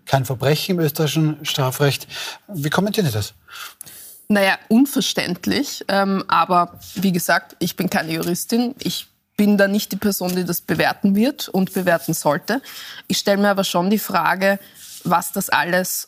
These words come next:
Speaker 2: auslöst. Und gleichzeitig tatsächlich diese anderen Maßnahmen, die notwendig sind, die sind notwendig. Es ist notwendig, sich darüber Gedanken zu machen, wo kann er nicht mehr hin, was sollte er nicht mehr tun. Ähm, eben im Idealfall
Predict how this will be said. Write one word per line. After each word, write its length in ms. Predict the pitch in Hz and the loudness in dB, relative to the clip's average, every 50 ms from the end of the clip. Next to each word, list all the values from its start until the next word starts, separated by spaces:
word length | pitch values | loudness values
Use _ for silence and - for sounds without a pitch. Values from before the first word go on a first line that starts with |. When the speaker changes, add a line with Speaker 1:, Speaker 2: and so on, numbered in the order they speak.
| _ _ | _ _
Speaker 2:
auslöst. 720 | 143 156 180 185 - - 220 240 269 330 - - - - - - - - | 2 2 2 0 0 0 2 2 2 0 -2 -6 -10 -14 -18 -18 -12 0
Und 280 | - 240 277 330 339 - | 2 4 4 4 2 -4
gleichzeitig 760 | - - 226 214 220 233 - - - 233 226 233 240 220 - | -2 0 2 2 2 -2 -6 -2 -2 -2 -2 -2 -4 -6 -4
tatsächlich 720 | - 214 - - 202 196 196 - - 233 240 226 - - _ _ - - - | -6 -6 -2 -2 -2 -2 -2 -2 0 -2 -2 -2 -4 -10 _ _ -20 -4 -2
diese 220 | 233 233 220 254 185 | 0 2 4 4 4
anderen 460 | 190 214 254 277 269 226 233 220 214 | 4 4 4 4 4 4 4 4 4
Maßnahmen, 600 | 208 196 220 277 277 - 226 202 190 185 190 190 | 2 2 2 0 0 0 0 0 2 2 0 0
die 80 | 190 196 | 0 2
notwendig 580 | 190 208 269 302 - 220 208 190 190 190 185 - | 2 2 2 2 0 0 0 0 0 -2 -2 -4
sind, 240 | - 185 180 - - | -4 -4 -6 -4 -6
die 40 | 175 | -6
sind 360 | - - 226 277 392 - - | -4 -2 -2 -2 -2 -2 -2
notwendig. 560 | 180 180 175 - 180 170 175 175 180 190 196 | 0 0 -2 -2 -4 -2 -2 0 -2 -2 -2
Es 100 | 175 - | -4 -2
ist 220 | - 247 269 - - | -2 -2 -2 0 0
notwendig, 520 | 208 196 185 - - 196 180 180 185 - - | 0 -2 -2 -2 -2 -2 -2 -2 -2 -4 -4
sich 180 | - 180 - | -8 -8 -4
darüber 240 | - 180 175 185 - | -4 -2 -2 -2 -2
Gedanken 400 | 175 202 185 160 160 175 175 170 | -2 0 2 2 2 2 -2 -4
zu 120 | - - | -4 -4
machen, 300 | 180 170 - - - 185 - - - - - - _ _ _ | -2 -2 -2 -2 -2 -4 -6 -6 -16 -20 -20 -20 _ _ _
wo 360 | 190 185 202 208 208 202 196 - _ _ _ _ _ | 2 2 4 4 2 0 -2 -4 _ _ _ _ _
kann 200 | - - 214 190 190 | -2 0 0 0 2
er 60 | 190 | 2
nicht 280 | 190 208 220 - - - | 2 2 0 0 0 2
mehr 120 | 208 202 | 2 4
hin, 260 | 196 202 208 220 226 226 - - - - | 4 4 4 2 0 -2 -6 -14 -6 0
was 260 | 202 185 185 - - | 0 0 0 0 0
sollte 280 | - 202 196 190 - 196 | 2 2 0 2 2 2
er 40 | 185 | 2
nicht 280 | 190 202 220 - - - | 2 0 -2 -2 0 0
mehr 140 | 214 208 | 0 0
tun. 360 | - - - 220 233 254 277 269 - - - - - - - | 0 0 0 2 2 2 0 -2 -6 -14 -18 -18 -10 0 2
Ähm, 300 | 196 202 202 202 196 190 - _ _ _ _ | 2 4 4 2 -2 -2 -6 _ _ _ _
eben 220 | - 233 247 233 220 | -2 0 2 2 4
im 140 | 202 208 202 | 4 4 2
Idealfall 720 | 196 185 240 165 160 160 180 220 - - 226 226 262 320 | 2 2 0 0 0 0 0 -2 0 2 2 2 2 0